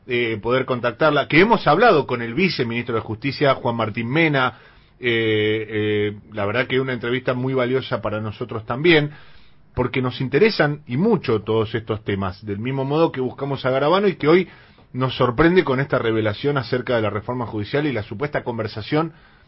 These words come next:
eh, mano a mano. ¿Habrá sido Macri, eh, Alberto, por este tema?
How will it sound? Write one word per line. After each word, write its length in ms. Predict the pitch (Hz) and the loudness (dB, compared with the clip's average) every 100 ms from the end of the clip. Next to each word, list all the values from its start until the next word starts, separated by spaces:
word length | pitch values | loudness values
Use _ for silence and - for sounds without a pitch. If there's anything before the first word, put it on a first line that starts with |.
| _ - | _ -6
eh, 320 | 107 107 104 | 0 2 2
mano 240 | 123 143 147 | 2 2 4
a 40 | |
mano. 220 | 277 233 | 2 4
¿Habrá 200 | 131 117 | 2 2
sido 420 | 117 262 180 107 | -2 2 2 2
Macri, 840 | 98 120 117 117 104 98 92 92 92 | 0 -4 -4 -2 -2 -2 -4 -6 -6
eh, 180 | 92 90 | -4 -4
Alberto, 380 | 104 170 143 104 | 0 0 -2 -6
por 120 | 98 | -8
este 160 | - | -8
tema? 380 | 95 202 123 85 | -4 -4 -4 -8